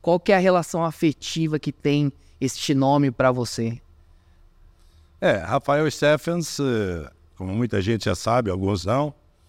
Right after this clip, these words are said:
Speaker 2: eh, era o meu avô, né? E eu era o único neto que morava na cidade,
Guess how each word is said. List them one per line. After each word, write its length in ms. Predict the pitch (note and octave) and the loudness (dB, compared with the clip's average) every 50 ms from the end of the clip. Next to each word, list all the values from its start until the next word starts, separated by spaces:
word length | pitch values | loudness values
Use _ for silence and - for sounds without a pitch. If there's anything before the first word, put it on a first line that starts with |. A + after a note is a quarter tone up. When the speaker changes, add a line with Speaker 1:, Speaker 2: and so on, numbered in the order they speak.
| _ _ _ _ _ _ | _ _ _ _ _ _
Speaker 2:
eh, 120 | - - G2 G2 | -8 -6 -4 -2
era 180 | G2 G2+ G#2+ A2+ | -2 -2 0 0
o 60 | A2+ | 2
meu 200 | A#2 B2 C3+ D3+ | 2 2 2 2
avô, 360 | D3+ A#2 G2 A2 C3 D3+ D#3 | 0 0 2 2 2 4 4
né? 200 | B2 A#2 C3 D3 D#3 - _ _ _ _ _ _ _ _ _ _ _ _ _ _ _ _ _ _ _ - | 2 0 -2 -4 -6 -10 _ _ _ _ _ _ _ _ _ _ _ _ _ _ _ _ _ _ _ -14
E 760 | G2+ G2+ G2 G2 G2+ G2 F#2+ F#2+ G2 F#2+ F#2+ F#2+ F#2+ F#2 F#2 F#2 - _ _ _ - | -10 -8 -6 -6 -6 -6 -6 -8 -8 -8 -8 -8 -8 -10 -10 -12 -14 _ _ _ -6
eu 280 | G2+ G2+ A2+ C3+ C#3 | -2 0 0 2 2
era 240 | C3+ C3+ C3+ C3+ C#3 | 2 2 2 2 2
o 220 | C3+ B2+ A#2+ - C3 | 2 0 0 -2 -2
único 500 | C3 C#3+ D#3+ F3+ F#3 G3 F#3 - E3 D3+ | 0 0 2 2 2 0 0 0 0 2
neto 480 | C3 B2 C3 C#3+ D3+ D#3+ - - E3 | 2 2 2 0 0 -2 -2 -4 -8
que 140 | D3 - F3 | -4 -2 0
morava 460 | D#3+ D#3 D3 C3 C3 C3 C#3 C#3 C#3+ | 0 2 2 2 4 2 2 2 2
na 100 | D3 D3 | 0 0
cidade, 760 | C3+ - - D3 B2+ B2 B2+ C3 C3+ C#3+ C3+ C3+ D#3 F3+ G3 | -2 -4 -6 -2 0 2 4 4 2 2 0 0 -2 -2 -4